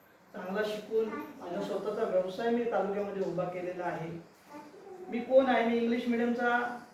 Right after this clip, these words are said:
किंवा मोठ्या शाळेतून शिकून गेलेलो नाही. माझी ही शाळा हीच आहे. पहिली ते चौथीपर्यंत मी याच दोन शाळेमध्ये आरोळीच्या आणि सडोळीच्या शिकलेलो आहे.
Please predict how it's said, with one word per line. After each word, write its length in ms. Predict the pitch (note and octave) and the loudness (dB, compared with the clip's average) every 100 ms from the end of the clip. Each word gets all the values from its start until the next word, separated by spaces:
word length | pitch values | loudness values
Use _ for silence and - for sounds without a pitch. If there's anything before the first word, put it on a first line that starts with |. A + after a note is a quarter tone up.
| - | -6
किंवा 520 | G#3 A3 A3+ A3+ A3+ - - - - - - | 2 4 6 4 0 -8 -20 -20 -20 -20 -10
मोठ्या 600 | F#3+ G3+ G#3+ A3 A3 A3 - - - - | -6 -4 2 2 4 2 -2 -12 -20 -4
शाळेतून 440 | G3 G#3 G#3+ A3+ | 2 2 2 -2
शिकून 260 | G#3+ A3 A3 | -2 -4 -2
गेलेलो 300 | G#3 G#3+ G#3+ | 2 2 2
नाही. 220 | G#3+ G3 E3 - - - | 0 -2 -8 -14 -20 -20
माझी 300 | - F3 G3 | -10 -6 -6
ही 140 | G#3 A#3 | -6 -6
शाळा 260 | G#3+ G#3 | -4 -2
हीच 280 | A3 G3 G#3 | 0 -2 -6
आहे. 140 | - - - - - - - | -10 -16 -20 -20 -20 -20 -6
पहिली 280 | F#3 F#3+ G#3 | 0 2 0
ते 280 | - - G#3 | -2 -2 -2
चौथीपर्यंत 640 | G#3 G3 G#3+ G3+ G#3 G#3 G#3+ G#3+ G#3+ - - - - | 0 0 -2 -2 -4 -2 -2 -2 -6 -14 -18 -20 -12
मी 220 | F#3+ G3+ | -6 -2
याच 580 | F#3 G3+ A#3+ - - - | 4 4 4 2 -6 -10
दोन 200 | G3 G#3 | -4 -4
शाळेमध्ये 560 | G3+ F#3+ G3 F#3+ F#3+ G3 | 0 0 0 -2 -2 -2
आरोळीच्या 420 | G3+ F#3+ F#3+ G3 | 0 2 2 2
आणि 140 | F#3+ | -2
सडोळीच्या 420 | F#3+ F#3 F3+ F#3 F#3+ | 0 0 0 -4 -4
शिकलेलो 420 | F#3 - - F#3 | -6 -8 -4 -4
आहे. 260 | D#3+ - | -6 -12